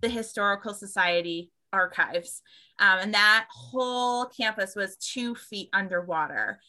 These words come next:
at the height of the flood. Um, and so really it was, you know, probably within twenty-four hours of us knowing, like, "Oh, okay, we've hit the top, the water is gonna start receding,"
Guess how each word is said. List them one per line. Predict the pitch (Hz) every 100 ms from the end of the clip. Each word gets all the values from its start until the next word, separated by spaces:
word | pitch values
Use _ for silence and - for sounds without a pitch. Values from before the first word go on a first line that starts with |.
| _ -
at | 185 185
the |
height | 190 - 180 -
of | 185 170
the | 165
flood. | - - - - _ _ _ -
Um, | 196 190
and | 202 -
so | 220 196 185
really | 196 254 262 233 208
it | 202
was, | 214 202 202
you | 269 208
know, | 185
probably | 185 233 233
within | 233 233 214 202
twenty-four | - 214 214 202 160
hours | 170 190 247 320 403 - -
of | 196 190 185 185 _ 196
us | 185 -
knowing, | 214 196 190
like, | 180 175 226
"Oh, | 208
okay, | 196 185 175
we've | 175
hit | 269 277
the | 262
top, | - 247 233 - _ _ _ -
the | 208
water | 214 214
is | 220
gonna | 226 220
start | 220 196
receding," | 202 - 190 185 180 180